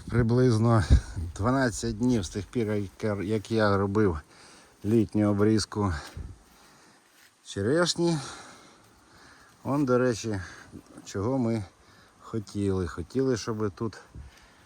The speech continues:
була брунька. От вона починає тільки-тільки набубнявлювати. Набубнявлювати. Але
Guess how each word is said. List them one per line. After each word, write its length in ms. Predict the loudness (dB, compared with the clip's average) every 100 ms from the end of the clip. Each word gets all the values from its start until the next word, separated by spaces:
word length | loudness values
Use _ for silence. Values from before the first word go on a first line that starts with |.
| -20 _ _
була 360 | -6 -4 -4 -6 -14 _ _ _ _ _ _ _ _ _ _ _ _ _ _ _ _ _ _ _ _ -20 -20 -20 _
брунька. 720 | -6 -2 -2 -2 -2 -2 -2 -4 -12 -20 -20 -20 _ -8
От 220 | -8 -4
вона 220 | -2 -2
починає 580 | -4 -10 -8 -6 -4 -6
тільки-тільки 840 | -8 -10 -8 -10 -8 -8 -8 -6
набубнявлювати. 1400 | -4 -4 -6 -8 -6 -4 -2 -4 -4 -4 -4 -6 -8 -8 -10 -20 -20 _ -20 -20 -20 -20 -20 -20 -20 -20 -20 _
Набубнявлювати. 1500 | -8 -2 -2 0 -2 0 2 2 2 2 0 -2 -4 -6 -8 -6
Але 600 | -2 0 2 0 0 -2